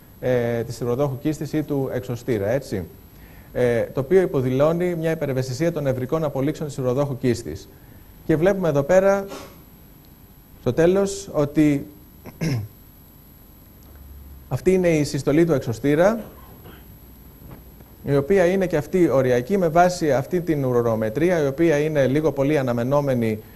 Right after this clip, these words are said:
ε, σε ασθενείς με χρόνια προστατήτηδα. Εδώ είναι ένα από τα καλά παραδείγματα που βρήκα σε ασθενείς με χρόνια προστατήτηδα. Ε, βλέπετε πάλι ότι είναι πιέσεις γύρω στο, ε, σαράντα με σαράντα,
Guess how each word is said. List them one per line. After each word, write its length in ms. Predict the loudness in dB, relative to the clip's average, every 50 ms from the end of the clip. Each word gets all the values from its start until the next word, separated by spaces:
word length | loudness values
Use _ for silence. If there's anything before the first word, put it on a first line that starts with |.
| -20 -20 -12 -4
ε, 320 | 0 2 2 2 2 0
σε 120 | -2 -4 -6
ασθενείς 280 | -4 -4 -4 -4 -2
με 80 | -4 -6
χρόνια 320 | -4 -2 -2 0 0 0
προστατήτηδα. 720 | -2 -4 -6 -6 -4 -2 -2 -2 -2 -2 0 0 0 -2 -4 -10 -18 -20 -20 -20 -20 -20 -8 -2
Εδώ 240 | -2 0 2 2 2
είναι 100 | 2 0
ένα 100 | 0 -2
από 80 | -2 -2
τα 80 | -2
καλά 260 | -2 0 0 0 0
παραδείγματα 920 | 0 0 0 0 0 -2 -2 -4 -4 -4 -4 -4 -2 -2 -2 -2 -4 -4 -4
που 220 | -4 -4 -4 -2 -2
βρήκα 260 | -2 -2 -2 -2 -4
σε 100 | -6 -6
ασθενείς 260 | -6 -6 -4 -6 -4
με 100 | -6 -8
χρόνια 300 | -6 -4 -4 -4 -4 -4
προστατήτηδα. 720 | -6 -6 -8 -8 -6 -4 -4 -4 -4 -4 -4 -4 -4 -4 -6 -10 -18 -20 -20 -20 -20 -20 -20 -20 -16 -6
Ε, 460 | 0 2 4 4 4 4 4 2 0 -2 -6 -12 -20 -20 -20 -20 -20 -6 0
βλέπετε 340 | 2 2 2 2 2 0 2
πάλι 280 | 2 2 2 4 4
ότι 280 | 2 2 2 0 2 2
είναι 500 | 2 2 2 2 2 0 0 -2 -4 -8 -12 -14 -14 -14 -10 -4 0
πιέσεις 480 | 2 4 6 6 4 2 0 -4 -2
γύρω 260 | 0 2 2 2 2
στο, 500 | 0 0 2 4 4 6 6 4 2 -2 -6 -16 -20 -20 -12 -6
ε, 320 | -2 0 2 2 2 2
σαράντα 420 | 0 0 0 2 2 2 2 0 -2
με 100 | -4 -4
σαράντα, 400 | -4 -4 -4 -4 -4 -6 -8